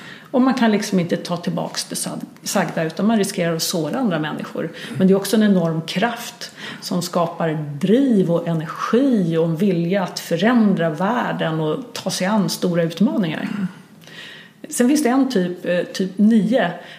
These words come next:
som totalt undertrycker ilskan och säger att "nej men, visst är det konstigt, men jag blir ju faktiskt aldrig arg."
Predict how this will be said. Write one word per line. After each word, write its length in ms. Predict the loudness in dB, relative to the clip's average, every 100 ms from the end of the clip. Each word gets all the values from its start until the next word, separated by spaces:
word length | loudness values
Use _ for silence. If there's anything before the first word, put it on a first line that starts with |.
| -12
som 460 | -2 2 2 0 -6 -18 -20 -20 -8
totalt 400 | -4 2 0 2
undertrycker 920 | 4 4 4 0 -4 0 0 0 -2 -8 -4
ilskan 640 | -2 -2 -4 -4 -2 -4 -4 -4
och 400 | 0 0 0 -8 -18 -16
säger 380 | -2 0 2 2
att 100 | 4
"nej 100 | 4
men, 240 | 4 2 -2 -12 -20 -20 -20 -12
visst 200 | -10 -6
är 80 | -2
det 60 | 0
konstigt, 520 | 2 0 0 -2 2
men 100 | 2
jag 160 | 2 2
blir 200 | 2 2
ju 80 | 0
faktiskt 380 | -4 -6 -4
aldrig 540 | 0 2 2 2 0 2
arg." 540 | 0 2 2 2 0